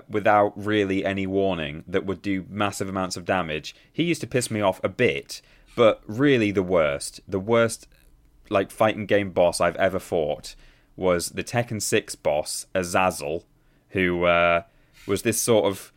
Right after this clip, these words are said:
crocodile th-, thing, pink crystal crocodile, wearing ancient Egyptian garb,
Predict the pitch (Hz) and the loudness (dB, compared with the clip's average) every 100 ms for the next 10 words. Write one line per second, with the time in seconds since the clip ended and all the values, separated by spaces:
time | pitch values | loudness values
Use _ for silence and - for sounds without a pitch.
0 | - _ - - _ - - 156 - 104 | -20 _ -20 -20 _ -6 2 2 4 4
1 | 92 85 82 80 82 _ _ - _ _ | 4 4 4 2 -2 _ _ -20 _ _
2 | - - - 101 85 85 87 - 127 123 | -20 -12 0 2 2 0 -8 -2 -2 -2
3 | - - - - 120 - 117 107 - 117 | -10 -18 -8 -2 -2 -2 -4 -4 0 0
4 | - 92 78 76 76 78 _ _ - 101 | 0 -2 0 0 -2 -4 _ _ -4 2
5 | 104 101 101 98 95 _ 113 120 120 113 | 4 4 2 -2 -8 _ -2 -2 -4 -6
6 | 110 110 - 110 - - 92 90 82 - | -4 -4 -2 -2 -2 -8 -6 -8 -8 2
7 | 98 87 76 82 | 4 4 2 -2